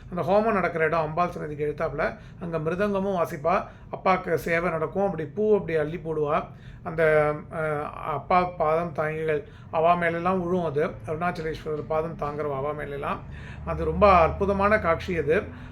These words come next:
அது வந்து ஒரே ஒரு நாள் நல்லா எடுத்திருந்தா அந்த பேக்ரவுண்ட் மியூசிக்கோட. அதையும் நான் பார்த்து மகிழ்ந்தேன். மகிழ்ந்தேன். நம்ம பார்ப்போம், இன்னும் ரெண்டு மூணு நாள்ல தெரிஞ்சிரும். ஆம், ஆம், அதுக்குள்ளே எவ்வளோ பேர் என்னென்னமோ விறுவிறுப்புக்காகவும் ஃப்ளாஷ் நியூஸ்க்காகவும் நிறையா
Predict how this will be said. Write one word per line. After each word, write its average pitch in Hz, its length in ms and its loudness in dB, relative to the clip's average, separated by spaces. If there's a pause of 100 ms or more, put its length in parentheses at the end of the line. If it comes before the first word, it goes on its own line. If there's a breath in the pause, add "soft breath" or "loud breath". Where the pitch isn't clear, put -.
அது 175 220 4
வந்து 196 280 6
ஒரே 202 240 8
ஒரு 208 200 10
நாள் 202 220 4
நல்லா 185 220 0
எடுத்திருந்தா 170 560 0
அந்த 143 180 -2
பேக்ரவுண்ட் 151 320 0
மியூசிக்கோட. 143 500 -4 (340 loud breath)
அதையும் 175 260 -2
நான் 180 160 0
பார்த்து 165 260 2
மகிழ்ந்தேன். 156 500 -4 (480 loud breath)
மகிழ்ந்தேன். 175 400 0
நம்ம 190 200 2
பார்ப்போம், 214 440 4
இன்னும் 202 140 2
ரெண்டு 185 220 0
மூணு 175 200 -2
நாள்ல 190 180 2
தெரிஞ்சிரும். 185 600 0 (640 loud breath)
ஆம், 180 680 0
ஆம், 185 520 -4
அதுக்குள்ளே 196 500 6
எவ்வளோ 202 300 8
பேர் 208 180 6
என்னென்னமோ 190 580 2 (240 loud breath)
விறுவிறுப்புக்காகவும் 190 960 6
ஃப்ளாஷ் 190 320 4
நியூஸ்க்காகவும் 170 640 -4
நிறையா 165 420 0